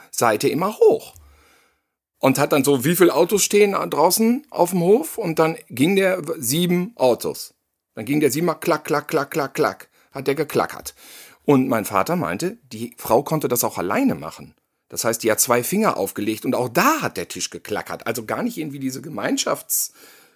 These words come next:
äh, der Gemeinschaftsparanoia, <laughs> sondern es hat auch nur bei ihr ge-, also, ich erzähle ihr Horrorgeschichten von Anne dazu mal.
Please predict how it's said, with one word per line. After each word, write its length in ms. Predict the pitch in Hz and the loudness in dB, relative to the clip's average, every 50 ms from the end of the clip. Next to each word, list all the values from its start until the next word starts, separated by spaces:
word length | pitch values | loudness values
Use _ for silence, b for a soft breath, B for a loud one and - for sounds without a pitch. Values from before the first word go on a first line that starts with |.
| B - | B -8
äh, 460 | - 113 117 120 117 120 117 117 117 | -6 -4 -2 -2 -2 -2 -4 -6 -6
der 300 | 113 113 113 117 117 110 | -8 -6 0 0 0 2
Gemeinschaftsparanoia, 1080 | 117 113 120 131 190 - 269 262 - - 220 196 185 190 185 180 190 202 214 226 233 | 2 2 2 2 2 0 0 -2 0 0 0 2 2 2 0 0 0 0 0 0 2
<laughs> 0 | |
sondern 320 | 208 165 127 - - 160 | 2 2 0 2 2 2
es 140 | 143 143 - | 2 2 0
hat 160 | 156 - - | -2 -4 -2
auch 160 | - 170 151 143 | -4 -6 -4 -2
nur 340 | 147 135 160 202 269 277 | 0 2 4 4 4 4
bei 100 | 196 160 | 2 0
ihr 220 | 135 127 147 170 165 | 0 0 0 2 2
ge-, 160 | 156 135 135 B B B B B | 2 0 0 B B B B B
also, 360 | - 131 131 127 113 92 B B B B - | 2 2 2 2 0 -2 B B B B 4
ich 80 | 135 | 4
erzähle 340 | 165 160 - - 180 180 185 | 4 4 6 2 2 2 2
ihr 160 | 196 170 139 | 2 2 2
Horrorgeschichten 640 | 151 196 214 214 202 190 170 - - 180 - - 180 | 4 4 4 4 2 2 2 0 0 0 -2 -4 -6
von 200 | - - 151 135 | -6 -4 -4 -2
Anne 240 | - 143 151 143 110 | -2 0 0 0 2
dazu 360 | 120 135 151 208 - - 123 | 4 4 4 4 2 0 0
mal. 460 | 101 92 90 92 90 98 127 247 339 | 0 0 2 2 2 4 2 2 0